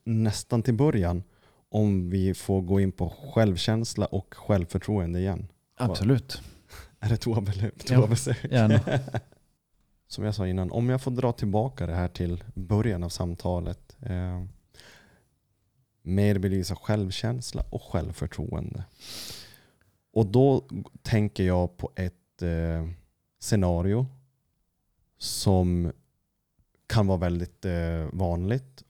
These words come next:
Speaker 1: Om vi leker med att vi har ett vanligt jobb. Om vi inte nu tänker på hur personens liv ser ut, utan vi leker att vi är på en arbetsplats.
Speaker 2: Mm.
Speaker 1: Där du har ett jobb,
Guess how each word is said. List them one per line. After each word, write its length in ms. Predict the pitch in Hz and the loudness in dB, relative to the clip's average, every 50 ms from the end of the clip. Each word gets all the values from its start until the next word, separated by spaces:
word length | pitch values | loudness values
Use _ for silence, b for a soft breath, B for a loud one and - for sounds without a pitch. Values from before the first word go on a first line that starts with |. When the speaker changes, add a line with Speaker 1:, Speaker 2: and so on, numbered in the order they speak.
| _ | _
Speaker 1:
Om 180 | - 120 135 147 | 0 0 2 2
vi 80 | 156 156 | 2 2
leker 600 | 147 151 165 180 180 175 180 _ - 131 117 95 | 2 4 4 2 2 0 -2 _ -2 -2 0 0
med 440 | 85 82 87 87 87 87 80 82 87 - _ _ _ _ _ _ _ _ _ _ _ _ _ _ _ _ _ B B B B | -2 0 0 0 0 -2 -2 -6 -10 -12 _ _ _ _ _ _ _ _ _ _ _ _ _ _ _ _ _ B B B B
att 220 | B B - - - | B B -2 2 2
vi 40 | |
har 240 | 120 92 113 113 104 | 2 4 4 2 2
ett 160 | 92 - - | 0 -2 -4
vanligt 360 | - 82 73 73 73 71 - - | -4 -4 -4 -4 -6 -8 -8 -8
jobb. 240 | - - - - - - _ _ _ _ _ _ _ _ _ _ _ b b b b | -8 -8 -10 -12 -16 -20 _ _ _ _ _ _ _ _ _ _ _ b b b b
Om 300 | b b b 107 113 120 | b b b 2 4 4
vi 180 | 123 120 - - | 4 4 2 2
inte 400 | 127 135 123 113 - - 139 127 | 2 2 2 2 2 2 4 6
nu 440 | 123 131 156 165 139 110 95 92 95 - - _ | 6 8 8 8 8 6 6 4 0 -4 -10 _
tänker 420 | _ - 107 104 98 90 - 98 85 | _ 2 2 2 2 0 -2 -4 -2
på 160 | - 95 92 | 0 0 2
hur 120 | 101 98 | 2 0
personens 580 | 87 - 104 95 - 95 90 92 95 92 - - | 0 0 -2 0 0 0 0 2 0 0 0 2
liv 260 | 107 113 123 117 92 78 | 2 4 4 4 2 0
ser 180 | - - 73 | -2 -2 -2
ut, 160 | 82 85 - 98 | -2 -2 -2 -4
utan 200 | 101 - 110 127 | -2 0 0 2
vi 60 | 139 | 2
leker 280 | 139 135 135 127 113 | 4 2 2 2 2
att 120 | 101 101 - | 0 0 0
vi 60 | 90 | 0
är 60 | 90 | 0
på 100 | - - | 0 0
en 80 | 95 - | -2 0
arbetsplats. 1040 | - 113 104 - 73 - 82 - - - - 107 101 - - - - - - - - _ _ _ _ _ - | 2 0 0 0 -2 -4 -6 -8 -10 -4 -2 -2 -2 -4 -8 -12 -10 -10 -10 -12 -16 _ _ _ _ _ -4
Speaker 2:
Mm. 160 | 107 92 82 85 B B B B B B B B B B B B B B | -2 -2 -2 -2 B B B B B B B B B B B B B B
Speaker 1:
Där 320 | B - - 98 113 104 101 | B -10 0 2 4 4 6
du 80 | 98 | 6
har 280 | 98 87 110 127 151 151 | 6 6 6 6 6 4
ett 160 | 135 - - | 2 2 2
jobb, 300 | 98 90 101 113 135 - | 4 4 4 2 0 -6